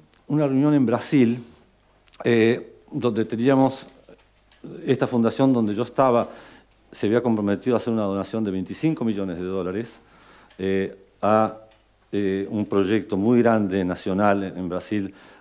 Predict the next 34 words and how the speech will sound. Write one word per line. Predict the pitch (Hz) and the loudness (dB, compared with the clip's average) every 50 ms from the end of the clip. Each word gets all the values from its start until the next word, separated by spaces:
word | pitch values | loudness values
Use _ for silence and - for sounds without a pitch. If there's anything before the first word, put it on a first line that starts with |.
| _ - | _ -4
antirracista. | 104 110 110 - 104 98 104 107 - - 120 104 - - - - 113 117 - - - - - - _ | 0 0 0 0 0 0 0 -2 -2 -2 -4 -4 -4 -6 -6 -6 -6 -6 -8 -14 -20 -20 -20 -20 _
Entonces | _ - 131 127 | _ -4 -2 -2
yo | 131 | 0
estaba | 127 - 135 127 123 | 0 2 2 2 2
trabajando | 123 117 110 107 - 123 120 123 120 110 | 2 2 0 2 2 2 2 2 2 0
con | - 101 101 95 | 0 -2 -2 -2
todas | - 117 117 113 104 | 0 2 2 2 2
las | 101 92 107 | 0 -2 -4
organizaciones | 87 90 92 92 85 95 85 - - 104 101 101 90 95 92 - | -6 -4 -4 -4 -4 -6 -6 -6 -4 -4 -2 -4 -4 -6 -8 -8
del | 90 90 | -6 -4
movimiento | 98 95 92 92 98 104 107 - - 101 | -4 -4 -2 -2 -2 -2 -2 0 0 2
negro | 110 131 131 113 101 95 | 2 4 4 4 2 0
brasilero | 87 87 85 - 98 87 87 82 90 135 135 - - - - - _ | -2 -4 -6 -8 -6 -6 -4 -4 -4 -4 -6 -8 -12 -20 -20 -20 _
sobre | - - 98 104 117 127 117 | -10 -6 -2 0 2 2 2
esto, | 107 110 - - 139 160 - - - - - - - - - - _ - | 0 -2 -6 -8 -8 -8 -10 -14 -20 -20 -20 -20 -20 -20 -20 -20 _ -2
y | - 139 151 160 160 165 - - - - _ - | 2 4 4 4 4 2 -2 -12 -18 -20 _ -4
en | 156 147 | -2 0
la | 135 120 | 0 2
fundación | 139 139 131 123 - 175 180 | 2 0 0 2 2 2 2
les | 160 147 131 | 2 2 0
dijimos, | 131 127 - 135 139 143 143 143 - - - - - - - - - _ _ | -2 -6 -4 -4 -2 0 0 -2 -4 -8 -18 -20 -20 -20 -20 -20 -20 _ _
"Estamos | _ - 147 156 151 143 | _ 0 2 4 4 2
dispuestos | 135 127 - - 147 147 143 147 156 143 - - | 2 0 2 2 2 2 2 0 -2 -2 0 2
a | 123 123 135 131 - - | 2 2 2 2 0 -2
invertir | 117 113 104 110 107 - 127 123 | -2 0 0 0 -2 -2 -2 0
veinticinco | 120 117 113 117 110 - 180 185 170 170 147 | 0 0 0 0 -2 0 0 0 2 2 0
millones | 123 110 113 117 110 95 | 0 2 2 0 0 0
de | 98 98 | 0 0
dólares | 95 92 87 85 90 95 98 98 - - - - _ _ _ - | 0 0 0 0 0 -2 -2 -6 -8 -18 -20 -20 _ _ _ -12
en | - 98 98 90 | -8 -8 -6 -2
todo | - 120 123 | 0 0 0
este | 120 - 104 | 2 0 -2
proyecto, | 90 98 101 101 98 101 87 85 - - 135 135 - - - _ _ _ _ _ - - - - - - _ - | -2 -2 -2 -2 0 0 -2 -4 -6 -10 -10 -10 -12 -18 -20 _ _ _ _ _ -20 -20 -20 -20 -20 -20 _ -4
eh, | 101 110 127 - - | -2 -2 0 -2 -4